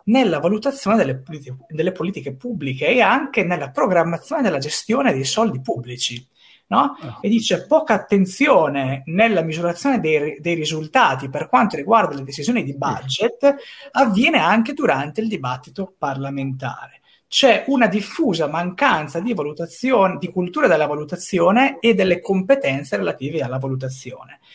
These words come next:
Speaker 1: Cioè, sostanzialmente cosa dice? Chi fa politica economica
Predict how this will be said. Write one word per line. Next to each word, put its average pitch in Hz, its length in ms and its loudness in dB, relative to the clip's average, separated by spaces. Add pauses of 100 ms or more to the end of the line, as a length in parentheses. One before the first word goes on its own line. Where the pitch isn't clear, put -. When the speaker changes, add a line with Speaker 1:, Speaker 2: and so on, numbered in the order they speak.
(160)
Speaker 1:
Cioè, 190 140 -10
sostanzialmente 294 760 0
cosa 170 220 2
dice? 131 460 -6 (300)
Chi 370 180 4
fa 226 200 4
politica 240 440 0
economica 135 720 -2